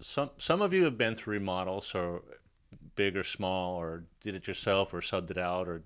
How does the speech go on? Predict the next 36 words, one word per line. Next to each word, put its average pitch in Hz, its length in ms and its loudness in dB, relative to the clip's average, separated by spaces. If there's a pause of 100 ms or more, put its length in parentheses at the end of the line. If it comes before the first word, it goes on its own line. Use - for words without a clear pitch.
(280)
had 92 180 -2
someone 87 280 -6
do 95 160 0
it. 92 140 -4 (1000)
And 120 100 0
you 120 100 2
might 123 180 4
know 127 180 8
some 113 220 4
of 95 40 0
these 90 140 -2
things, 90 220 -2
but - 160 -6
for - 140 -2
those 175 340 6
who 151 100 2
haven't, 110 760 2
just - 340 -4 (800)
some 135 220 0
stuff 175 280 6
I've 131 220 8
learned 110 240 2
over 95 160 2
the 95 100 0
years, 92 500 0
and 110 280 -2
not 165 300 2 (1000)
that 98 160 2
I've 120 220 6
thought 92 240 4
of, 90 180 0
a 98 40 0
lot 104 200 8
of 131 120 0
this 113 240 0
was 95 340 0